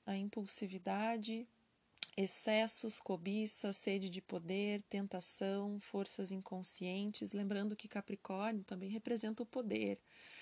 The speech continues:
Então, ela é ana-, é, o signo de Capricórnio, ele é análogo à casa dez do nosso mapa astral.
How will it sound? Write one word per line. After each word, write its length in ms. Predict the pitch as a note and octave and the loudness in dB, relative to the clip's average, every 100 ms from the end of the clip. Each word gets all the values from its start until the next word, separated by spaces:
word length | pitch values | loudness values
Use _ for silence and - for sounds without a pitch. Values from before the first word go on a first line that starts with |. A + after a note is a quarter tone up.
| - - - | -16 -16 -8
Então, 640 | F#3+ F3 F#3+ F#3+ F#3+ F#3+ - - | -6 -2 0 2 0 -2 -4 -2
ela 320 | F#3+ F#3+ F#3+ | 0 0 0
é 80 | G3+ | 0
ana-, 340 | G#3+ G3 F#3+ | 0 0 -2
é, 100 | F#3+ | -4
o 60 | G3 | -2
signo 320 | - G#3 G#3+ | 0 0 0
de 100 | G3+ | 0
Capricórnio, 880 | - F#3 F3+ - G3 G#3 G#3 F#3 F3 - - - - - | -2 -2 -4 -2 2 2 2 0 -6 -14 -20 -20 -8 0
ele 300 | F#3+ G3+ G#3+ | 2 2 2
é 120 | G#3+ | 2
análogo 720 | G#3+ A3 G3+ G3 G#3 G#3 A3 | 0 0 0 2 0 2 0
à 160 | - G#3 | 0 -2
casa 340 | - G#3+ G#3 | 0 0 0
dez 400 | F#3+ F#3+ G#3+ A3+ | 0 0 2 2
do 100 | F3+ | 0
nosso 340 | F3 E3+ - F3+ | -2 -2 -4 -4
mapa 240 | E3+ - | -6 -6
astral. 460 | E3+ - E3+ E3 | -6 -4 -6 -8